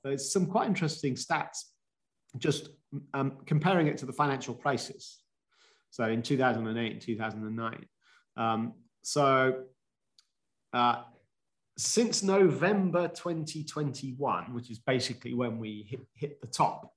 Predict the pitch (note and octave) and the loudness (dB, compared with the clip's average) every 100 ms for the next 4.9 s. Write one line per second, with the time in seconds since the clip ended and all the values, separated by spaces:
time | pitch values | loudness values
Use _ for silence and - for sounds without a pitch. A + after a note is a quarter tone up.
0 | - A#2 A2+ A2 - A#2+ - - - _ | -10 -6 0 0 -2 -8 -10 -14 -16 _
1 | - - _ _ D3+ C#3+ F3+ D#3 - - | -20 -20 _ _ 2 4 6 4 4 4
2 | D#3+ G2+ A#2+ - - _ _ _ _ B2+ | 4 4 -2 -8 -20 _ _ _ _ 0
3 | B2+ C3 C#3+ F#3 - E3 D3+ D3 C3 - | 2 2 2 2 2 2 2 2 2 0
4 | C#3+ - - - E3+ C#3 G#2 A2 B2 | -2 -2 -4 -6 -2 -2 -2 -4 -6